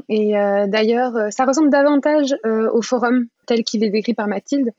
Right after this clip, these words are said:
à savoir qu'il y avait peu de lecteurs et beaucoup d'auteurs, ce qui fait que, euh, ça a créé une, une espèce de sororité entre nous. On venait se lire régulièrement. Il y avait aussi cette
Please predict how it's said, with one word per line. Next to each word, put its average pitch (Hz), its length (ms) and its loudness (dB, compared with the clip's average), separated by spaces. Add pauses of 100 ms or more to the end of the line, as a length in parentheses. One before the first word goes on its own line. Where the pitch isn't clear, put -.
(300)
à - 120 -2
savoir 240 280 0
qu'il - 200 -4
y 214 40 4
avait 202 380 0 (280)
peu 277 120 2
de 233 60 2
lecteurs 247 540 -2 (220)
et 196 200 2
beaucoup 240 280 0
d'auteurs, 208 500 -2 (440)
ce - 100 -20
qui 214 100 -8
fait 240 160 2
que, - 160 -4
euh, 202 320 0 (120)
ça 208 160 -2
a 202 80 2
créé 240 200 -2
une, 226 160 2 (180)
une 190 200 -2
espèce 220 260 0
de 190 100 -4
sororité 214 640 -2 (120)
entre 208 260 -4
nous. 220 200 0 (400)
On 208 120 0
venait 220 260 2
se 226 140 -2
lire 214 280 2
régulièrement. 226 1080 0
Il 240 60 2
y 220 40 6
avait 214 160 4
aussi 254 200 0
cette 214 180 -2